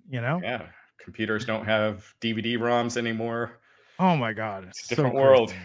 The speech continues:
Speaker 2: <laughs>
Speaker 1: It is. Well, I think that wraps it up for this week. Next week, what will we talk about? Who knows? Subscribe, stay tuned, follow us, uh, on Twitter. Matt's at B P Matt Morgan, Raj is at the Raj Giri. I'm at, uh, Glenn Rubenstein. And, uh,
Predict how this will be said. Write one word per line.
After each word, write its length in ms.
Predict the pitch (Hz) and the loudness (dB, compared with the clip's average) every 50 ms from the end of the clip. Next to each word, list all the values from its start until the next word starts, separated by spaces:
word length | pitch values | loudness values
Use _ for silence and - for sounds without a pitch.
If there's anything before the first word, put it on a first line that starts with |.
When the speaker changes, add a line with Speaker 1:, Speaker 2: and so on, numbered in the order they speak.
| - - - - | -16 -12 -8 -6
Speaker 2:
<laughs> 320 | - - - - 104 - | -6 -4 -4 -6 -8 -6
Speaker 1:
It 80 | 123 131 | -4 -4
is. 300 | 135 120 104 101 98 101 - _ | -4 -4 -4 -6 -10 -12 -2 _
Well, 320 | 151 160 156 139 123 _ _ _ _ - - - _ _ _ _ _ _ - | 6 6 6 6 2 _ _ _ _ -20 -20 -20 _ _ _ _ _ _ 0
I 40 | |
think 120 | 165 208 185 | 0 4 4
that 100 | 220 208 | 8 8
wraps 280 | 214 202 196 - - | 8 6 6 4 4
it 40 | 190 | 2
up 80 | 190 143 | 2 4
for 140 | - 175 165 | 4 4 6
this 220 | 170 170 - - | 6 6 6 6
week. 280 | 160 165 160 156 - - - - - - - - | 6 6 6 4 0 -12 -18 -20 -20 -16 0 4
Next 320 | 175 226 247 - - - | 6 6 6 4 4 6
week, 220 | 196 196 185 147 120 | 6 6 6 6 6
what 180 | 180 214 226 | 6 6 8
will 100 | 220 220 | 6 6
we 140 | 214 202 208 | 6 6 4
talk 280 | - - 208 190 196 - | 6 6 6 6 6 6
about? 400 | 196 185 190 185 185 160 - _ _ _ _ - | 6 6 6 6 4 2 -2 _ _ _ _ -12
Who 240 | - - 254 262 247 | 2 4 6 6 6
knows? 460 | 240 233 220 170 143 127 123 117 - | 6 6 6 4 4 0 -4 -6 -10
Subscribe, 680 | - 147 139 - - - 214 202 185 190 190 180 156 | -14 -14 -12 -12 0 2 4 6 6 6 4 2 -2
stay 240 | - - 190 185 185 | -2 2 2 2 2
tuned, 600 | 180 - - 175 175 170 170 170 170 156 156 - | 2 2 2 2 4 4 4 2 2 0 -4 -12
follow 380 | - - 180 180 175 175 180 175 | 0 4 6 6 6 6 6 6
us, 320 | 170 170 156 - - - | 4 4 2 -2 0 2
uh, 420 | 175 156 151 147 147 147 147 143 127 _ - _ _ _ _ _ _ _ _ | 4 4 6 6 6 6 4 2 0 _ -16 _ _ _ _ _ _ _ _
on 120 | - 165 156 | -2 -2 -2
Twitter. 340 | - - 214 220 202 208 196 | 2 4 6 6 6 6 6
Matt's 240 | 185 180 170 - | 4 2 2 2
at 80 | 170 135 | -2 0
B 120 | - 160 151 | 2 0 2
P 140 | - 160 160 | 2 2 2
Matt 200 | 156 151 143 147 | 4 2 2 4
Morgan, 280 | 160 160 165 160 156 | 2 4 4 4 4
Raj 200 | 151 147 147 139 | 4 4 2 4
is 80 | 131 143 | 2 0
at 80 | 143 123 | 0 2
the 100 | 147 143 | 2 2
Raj 240 | 143 139 135 127 117 | 4 2 2 2 2
Giri. 260 | 147 151 147 147 139 | 4 4 6 6 4
I'm 100 | 135 139 | 4 4
at, 160 | 135 131 123 - 135 - - | 2 2 0 -4 -10 -6 -2
uh, 280 | 143 131 127 127 127 | 0 0 2 0 0
Glenn 240 | 127 123 135 135 135 | -2 -2 -2 0 4
Rubenstein. 680 | 139 165 170 156 160 - - 170 160 156 151 147 143 - - - - _ _ _ _ _ - 110 | 4 4 4 4 0 2 4 4 4 4 4 2 0 -4 -8 -20 -20 _ _ _ _ _ -8 -2
And, 500 | 135 156 151 151 151 151 151 147 117 147 | 0 2 4 4 4 4 2 0 2 4
uh, 360 | 156 156 151 151 151 143 143 | 6 6 6 6 4 4 2